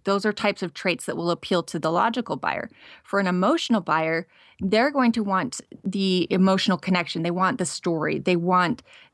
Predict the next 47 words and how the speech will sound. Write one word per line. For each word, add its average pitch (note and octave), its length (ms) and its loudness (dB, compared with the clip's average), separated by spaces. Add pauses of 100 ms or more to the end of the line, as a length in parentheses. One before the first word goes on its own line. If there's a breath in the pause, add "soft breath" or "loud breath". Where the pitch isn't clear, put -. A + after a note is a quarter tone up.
to G#3 120 0
see A#3+ 220 2
the G#3 80 4
human C#4 420 4
side G#3 240 0
of G3 100 0
your F3+ 120 0
business. - 480 -2
What A3 200 2
are C#4+ 60 4
your G#3+ 220 2
values? E3 720 0 (320 loud breath)
Uh, F#3 200 2
like F#3 220 -2
on G#3 140 0
your G#3 100 -2
website, G#3+ 480 -2
your F3 140 0
about F3+ 340 0
pages, - 560 -10
your F3 420 2 (200 loud breath)
mission G3+ 420 0
statement. - 560 -6 (320 soft breath)
Where G3 380 2
can G#3 160 0
they F#3+ 100 2
connect F#3 420 -2
with F3+ 200 -6
you? D#3 220 -2
Are F#3 200 2
you G#3+ 160 4
on F3+ 160 2
social F3 380 -6
media? E3+ 400 -6
What F3+ 320 -2
kind G#3+ 260 0
of F#3 140 -2
interaction F3 640 -2
do D#3+ 100 -8
you E3 100 -4
have B3+ 420 0
with F#3+ 140 -4
your F#3+ 120 -6
customers E3 500 -6
on D3+ 180 -2
social D#3 320 -6
media? A#2 340 -2